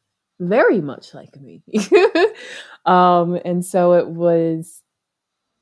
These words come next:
nice to just be able to, to talk and, and feel understood. Um, like, my story amongst them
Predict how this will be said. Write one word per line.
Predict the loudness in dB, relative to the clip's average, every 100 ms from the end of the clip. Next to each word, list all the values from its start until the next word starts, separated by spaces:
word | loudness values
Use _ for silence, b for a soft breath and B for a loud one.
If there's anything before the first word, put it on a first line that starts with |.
| _
nice | -4 -2 -2 -6 -10
to | -10
just | -8 -10 -8
be | -6 -4
able | -6 -10
to, | -8 -6 -6 -8
to | -10 -10
talk | -10 -8 -6 -8 _
and, | -12 -10 -12 -14
and | -18 -18 -18 -18 -20 _ _ _ _ _ _ _ _ _ _ _ _ _
feel | _ -2 0 0 -2
understood. | -6 -8 -10 -6 -4 -6 -8 _ _ _ _ _ _
Um, | -8 -6 -6 -8 -10 -14 -18 _ _ _ _ _ _ _ _ -8
like, | -8 -6
my | -10
story | -8 -4 -2 -2 -4 -6 -8 -12 _ _
amongst | -8 -4 -4 -8 -8 -2
them | -2 -2 -4 -6